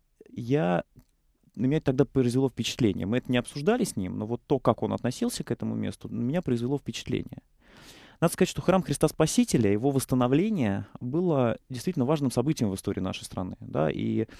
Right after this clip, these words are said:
м, когда этот храм появился в середине девяностых годов,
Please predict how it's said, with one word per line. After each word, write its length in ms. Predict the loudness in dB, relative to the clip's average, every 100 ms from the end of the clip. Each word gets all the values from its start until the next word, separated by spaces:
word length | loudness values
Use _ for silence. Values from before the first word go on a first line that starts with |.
| -20 -20 -10
м, 1000 | -4 -2 0 -2 -4 -4 -6 -8 -10 -12 -8
когда 220 | -4 0 0
этот 160 | -2
храм 240 | -2 0 2
появился 340 | 0 0 -2
в 40 | -4
середине 280 | -2 0
девяностых 400 | 0 -4 -6 -4
годов, 320 | -2 0 0